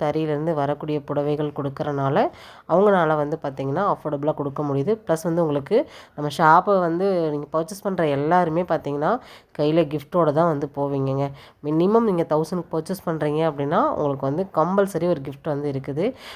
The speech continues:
உங்களோட பர்ச்சேசிங்க்கு தகுந்த மாதிரி உங்க கிஃப்ட்ஸ் எல்லாம் வந்து மாறும்.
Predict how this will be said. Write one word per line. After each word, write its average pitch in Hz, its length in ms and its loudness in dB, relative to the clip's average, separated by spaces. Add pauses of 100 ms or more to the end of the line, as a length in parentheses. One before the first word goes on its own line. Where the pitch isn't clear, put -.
(160)
உங்களோட 147 800 4
பர்ச்சேசிங்க்கு 196 580 -2 (100)
தகுந்த 185 440 0
மாதிரி 160 340 2
உங்க 151 160 0
கிஃப்ட்ஸ் 139 300 -8
எல்லாம் 165 240 4
வந்து 147 200 0
மாறும். 135 440 0